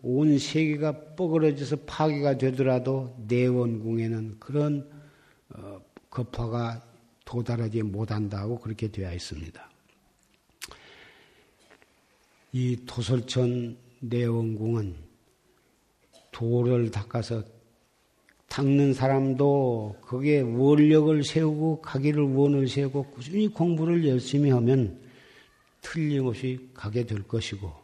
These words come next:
그런 것이 어디가 있느냐 믿지 않고, 어, 수행도 그럭저럭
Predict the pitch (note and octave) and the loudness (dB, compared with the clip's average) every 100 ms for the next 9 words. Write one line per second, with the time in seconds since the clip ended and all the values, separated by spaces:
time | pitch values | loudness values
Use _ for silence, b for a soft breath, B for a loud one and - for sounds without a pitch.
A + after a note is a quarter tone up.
0 | _ _ b b b b b b b - | _ _ b b b b b b b -18
1 | D#2+ D#2+ E2 - - C3 C3 C3+ B2 B2 | -14 -14 -16 -14 -6 -4 0 0 0 0
2 | B2+ B2+ A#2+ A2+ A2 C3 - D3+ C3 A#2+ | 0 0 -2 -6 -6 -6 0 2 2 -2
3 | C3 B2 A2+ - _ b b b _ - | -4 -4 -8 -18 _ b b b _ -18
4 | G2 A2 A2 - _ _ _ _ _ _ | -16 -16 -20 -20 _ _ _ _ _ _
5 | _ _ _ - _ _ _ - - D#3 | _ _ _ -20 _ _ _ -16 -4 0
6 | C3+ C3 B2+ A#2+ - B2 B2 B2 B2+ A#2+ | 2 2 0 -2 -4 0 0 0 -2 -2